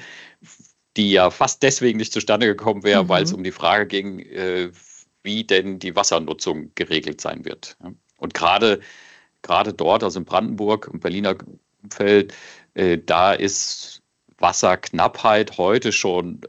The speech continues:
Speaker 1: oft ein Thema, ne? Berlin selber, äh, die nennen sich ja selber auch, äh, gewässerreich, aber wasserarm, weil eben die zur Verfügung stehende Wassermenge in vielen Fällen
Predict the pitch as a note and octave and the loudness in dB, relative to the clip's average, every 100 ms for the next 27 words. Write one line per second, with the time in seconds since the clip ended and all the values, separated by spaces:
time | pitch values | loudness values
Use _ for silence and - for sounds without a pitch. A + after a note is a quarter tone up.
0 | _ - - - - F#2+ A#2 - - F#2 | _ -20 -18 -16 -2 0 0 -4 0 2
1 | F#2+ F#2 - F#2+ D#2+ D#2 - - - F#2 | 2 -2 -4 -2 0 -2 -4 -10 -18 -18
2 | - _ A2+ G2 A2+ G2 G2+ B2 A2+ A2+ | -18 _ 0 2 4 4 6 6 4 2
3 | - - - - _ G2 F#2+ G2+ F#2 F2+ | -10 -20 -20 -20 _ 0 2 0 -4 -6
4 | E2 _ _ - G2+ A#2 G#2+ G2 F2+ A2 | -10 _ _ 0 2 2 2 2 4 2
5 | A#2 G2+ E2 F#2+ G#2 - G2 F#2 F#2+ G#2+ | 4 4 4 2 0 -4 -8 -2 0 2
6 | A2+ F#2 F2+ A#2+ B2 F#2 E2+ A2 F#2+ - | 2 2 4 2 2 0 0 2 2 4
7 | E2 F2 D3+ G2 F2+ F#2+ - - - F#2 | 2 2 -2 -2 0 -2 -4 -14 -8 -6
8 | F#2+ F2+ - G2 F#2 G#2+ G2 - F2+ D#2+ | -6 -8 -8 -8 -6 -6 -4 -4 -2 0
9 | G2 G#2+ F2+ G2 F#2+ F#2 - G2 F#2+ F2+ | 0 0 0 -2 -2 -6 -4 -2 -2 -2
10 | - F#2 F#2+ | 0 4 2